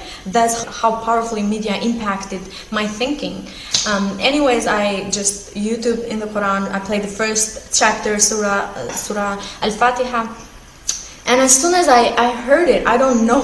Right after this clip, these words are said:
what happened to me. I kept crying. I replayed that for six hours. Penetrated my heart so deeply that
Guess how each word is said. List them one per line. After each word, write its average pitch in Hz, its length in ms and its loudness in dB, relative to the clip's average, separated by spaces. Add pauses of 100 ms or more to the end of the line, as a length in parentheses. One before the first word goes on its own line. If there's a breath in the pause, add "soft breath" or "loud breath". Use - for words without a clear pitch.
what 214 160 -2
happened 220 400 -2
to - 80 -4
me. 214 160 -4
I 180 40 -6
kept 302 280 0
crying. 262 480 0
I 233 160 6
replayed 294 560 4
that 240 240 2
for 220 80 -4
six - 580 2
hours. 196 680 2
Penetrated 254 640 2
my 214 180 0
heart 208 340 -2
so 330 640 2
deeply 247 480 0
that 214 180 0